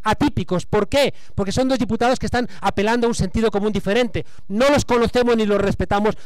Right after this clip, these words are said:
por su trabajo parlamentario. Ya me he terminado, sí.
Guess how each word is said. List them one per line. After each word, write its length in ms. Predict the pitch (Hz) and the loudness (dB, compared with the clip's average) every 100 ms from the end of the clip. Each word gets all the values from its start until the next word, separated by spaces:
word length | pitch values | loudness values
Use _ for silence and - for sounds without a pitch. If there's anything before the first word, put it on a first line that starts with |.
| - | -2
por 120 | 180 | 0
su 80 | 175 | 2
trabajo 320 | 180 190 190 | 2 2 0
parlamentario. 680 | 175 160 156 151 175 123 - - - - - - - - | -2 -2 -4 -2 -4 -4 -8 -10 -10 -10 -10 -8 -8 -8
Ya 80 | 170 | -8
me 60 | 175 | -8
he 40 | |
terminado, 280 | 151 123 117 | -8 -8 -8
sí. 180 | 160 | -8